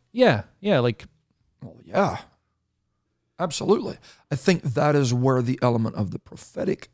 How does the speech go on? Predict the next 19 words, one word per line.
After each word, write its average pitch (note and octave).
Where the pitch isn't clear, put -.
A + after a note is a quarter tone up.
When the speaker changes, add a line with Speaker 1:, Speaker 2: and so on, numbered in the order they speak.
Speaker 2:
comes C3+
into G2+
it. -
Speaker 1:
Mm. C#3+
Speaker 2:
Those C3+
things C3
that B2
are G#2+
not A#2+
as -
though -
they -
are. -
You're B2+
speaking D#3+
to C#3+
that B2+
element. D3
Speaker 1:
Hmm. D3